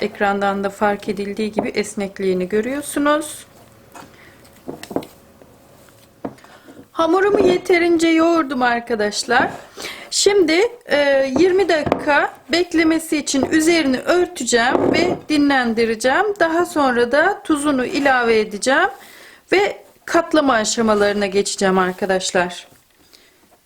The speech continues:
Arkadaşlar, yirmi dakika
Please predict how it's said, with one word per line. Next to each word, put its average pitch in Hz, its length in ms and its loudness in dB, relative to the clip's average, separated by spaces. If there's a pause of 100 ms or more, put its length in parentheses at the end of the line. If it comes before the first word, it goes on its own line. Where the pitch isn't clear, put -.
(2500)
Arkadaşlar, 320 720 -4
yirmi 330 400 0
dakika 370 600 0